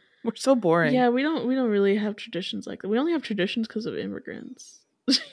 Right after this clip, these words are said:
Speaker 1: Oh. <laughs>
Speaker 2: Oh, was that a hot
Speaker 1: <laughs>
Speaker 2: take?
Speaker 1: No.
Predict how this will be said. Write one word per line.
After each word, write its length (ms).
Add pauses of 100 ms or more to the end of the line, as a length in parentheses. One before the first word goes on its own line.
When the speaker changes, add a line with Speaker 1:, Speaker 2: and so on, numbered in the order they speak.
(220)
Speaker 1:
Oh. 160 (480)
<laughs> 80 (1160)
Speaker 2:
Oh, 280
was 160
that 320
a 100
hot 240 (300)
Speaker 1:
<laughs> 320
Speaker 2:
take? 420
Speaker 1:
No. 460